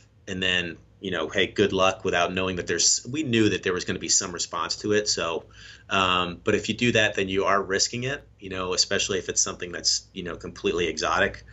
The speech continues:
But I think if you survey your people through a newsletter, you can do that MailChimp, you can do Facebook, you can do it at the box.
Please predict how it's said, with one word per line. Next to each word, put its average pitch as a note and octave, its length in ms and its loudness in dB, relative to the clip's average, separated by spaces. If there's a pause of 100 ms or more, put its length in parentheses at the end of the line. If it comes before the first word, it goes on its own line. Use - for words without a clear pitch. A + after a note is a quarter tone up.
(420)
But G2+ 320 2
I G2 80 4
think A2+ 320 0
if G#2 160 -2
you G2+ 140 2
survey A2 400 4
your G#2 160 4
people G#2 300 0
through G2 200 -2
a D#2+ 40 -4
newsletter, A2+ 640 4
you G#2 120 -2
can - 100 -12
do D#2 120 -4
that C#2+ 120 -6
MailChimp, F#2 540 -4
you D#2 80 -4
can D#2 100 -4
do D2 240 -4
Facebook, F#2 680 0
you F#2 80 -4
can F#2 140 -10
do F2+ 140 -2
it - 160 -4 (340)
at F#2+ 160 0
the - 80 -8
box. - 640 0